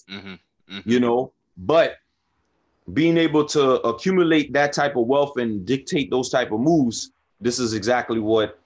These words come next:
Speaker 2: I would do as far as a, a, a equalist or equitist or whatever you wanna call me. But I would give it a brand new name.
Speaker 1: Yeah.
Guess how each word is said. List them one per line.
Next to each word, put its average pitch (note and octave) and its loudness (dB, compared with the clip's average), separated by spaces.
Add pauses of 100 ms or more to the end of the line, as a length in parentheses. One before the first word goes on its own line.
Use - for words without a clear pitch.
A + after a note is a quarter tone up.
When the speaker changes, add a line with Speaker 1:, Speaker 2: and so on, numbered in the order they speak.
Speaker 2:
I G#2+ 2
would G2+ 0
do A2+ 0 (300)
as G#2+ 0
far G#2+ 2
as F#2 -6
a, F#2 0
a, F#2 -4 (240)
a F2+ -4 (280)
equalist A#2 0
or F2 -2
equitist A#2+ 0
or F2+ -2
whatever C3+ 0
you C#3 -2
wanna A#2 -2
call A#2+ -2
me. F#2+ -10 (340)
But A2 0
I A#2+ 2
would A#2 0
give B2+ 0
it A#2+ 2
a G#2+ 2
brand C3+ 0
new D#3 4
name. A#2+ 0 (300)
Speaker 1:
Yeah. E2+ -12